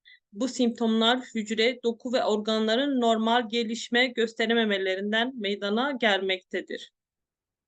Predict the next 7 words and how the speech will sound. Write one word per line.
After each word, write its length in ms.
Bunların 400
alt 340
başlıklarına 580
bakacak 440
olursak 560
ilki 460
renksizleşme. 1300